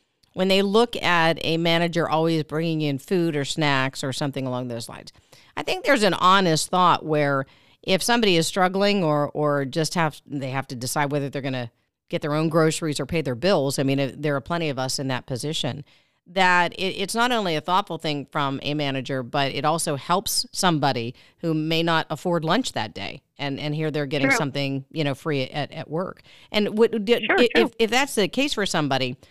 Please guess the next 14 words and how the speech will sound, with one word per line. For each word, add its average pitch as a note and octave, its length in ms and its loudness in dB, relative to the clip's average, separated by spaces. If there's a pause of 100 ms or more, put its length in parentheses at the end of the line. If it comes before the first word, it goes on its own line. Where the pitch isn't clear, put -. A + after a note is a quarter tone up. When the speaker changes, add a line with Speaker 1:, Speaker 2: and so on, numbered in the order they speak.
(160)
Speaker 1:
do G3+ 80 -2
you G3 60 0
think A#3 180 0
that A3 140 -4
they G3 160 4
would F3+ 400 0
end F3+ 160 0
up D#3+ 140 -4
giving F3 260 2
more D#3 240 4
back D#3 300 0
to F3 100 -4
their C#3+ 120 -4
company A#3+ 520 0